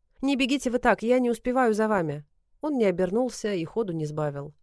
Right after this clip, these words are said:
Упорно быстро шагал вперёд через лес, то и дело поправляя топорик на поясе. От обиды Саша поджала губки и сунула замёрзшие ладони в карманы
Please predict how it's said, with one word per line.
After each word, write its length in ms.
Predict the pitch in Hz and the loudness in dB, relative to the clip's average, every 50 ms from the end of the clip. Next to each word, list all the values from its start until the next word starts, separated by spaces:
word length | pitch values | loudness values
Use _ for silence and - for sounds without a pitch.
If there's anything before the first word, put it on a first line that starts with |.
| _ _ _ | _ _ _
Упорно 480 | - 190 - - 254 277 254 214 185 165 | -8 -6 -2 0 0 2 2 2 0 0
быстро 400 | 156 170 208 208 - - 165 160 | 0 0 0 0 -2 -4 -8 -8
шагал 400 | - - 165 160 180 190 180 160 | -6 -6 -6 -2 -2 -2 -2 -4
вперёд 420 | - - 165 156 170 202 233 226 | -6 -6 -6 -4 -4 -4 -4 -6
через 300 | - - 160 151 151 151 | -8 -8 -6 -4 -4 -4
лес, 400 | 175 202 247 277 254 - - - _ _ | -4 -4 -4 -4 -6 -10 -14 -20 _ _
то 120 | - 254 269 | -2 0 0
и 80 | 247 | 0
дело 220 | 196 208 208 196 170 | 2 2 0 0 0
поправляя 480 | - 165 - 175 170 170 180 175 165 | -2 -4 -4 -4 -2 0 0 0 0
топорик 420 | - 175 170 - 185 170 160 - - | -2 -4 -4 -4 -4 -4 -4 -4 -6
на 80 | 160 | -10
поясе. 560 | 156 - 160 151 151 147 - - - - 156 - _ _ _ _ _ _ | -8 -6 -4 -4 -4 -6 -6 -10 -14 -14 -16 -16 _ _ _ _ _ _
От 140 | - 170 - | -8 -2 0
обиды 300 | 175 175 208 233 196 190 | 0 0 0 0 -2 -2
Саша 340 | - - 196 196 - - 175 | 0 0 0 0 -2 -2 -4
поджала 420 | - 175 170 170 190 196 190 175 | -4 -4 -4 -2 0 0 0 0
губки 380 | 165 202 240 220 - - - 170 | 0 -2 -4 -6 -6 -10 -8 -6
и 80 | 160 | -6
сунула 400 | 160 - - 214 214 185 175 170 | -6 -6 -4 -4 -4 -2 -4 -2
замёрзшие 500 | 165 185 180 190 185 180 - - - 175 | -2 -2 0 0 -2 -2 -4 -8 -8 -6
ладони 320 | 170 170 175 180 190 185 170 | -4 -4 -4 -4 -4 -4 -6
в 80 | - | -6
карманы 520 | - 175 170 165 190 220 233 196 151 147 | -6 -6 -4 -2 -2 -2 -2 -2 -4 -6